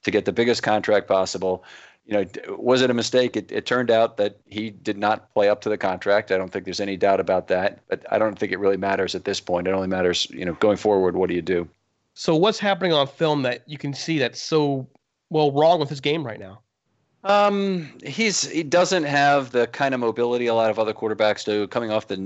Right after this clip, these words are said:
Speaker 1: the knee injury and a back injury that he suffered prior to last year, he's had problems moving around.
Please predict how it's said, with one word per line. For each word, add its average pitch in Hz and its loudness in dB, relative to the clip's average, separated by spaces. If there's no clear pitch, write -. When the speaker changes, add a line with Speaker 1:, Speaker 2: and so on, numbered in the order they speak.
Speaker 1:
the 92 -2
knee 131 4
injury 127 2
and 101 0
a 92 -2
back 110 0
injury 117 -2
that 107 0
he 104 0
suffered 107 0
prior 104 4
to 95 -4
last 98 0
year, 104 -2
he's 95 -8
had 90 0
problems 95 0
moving 104 -8
around. 101 -4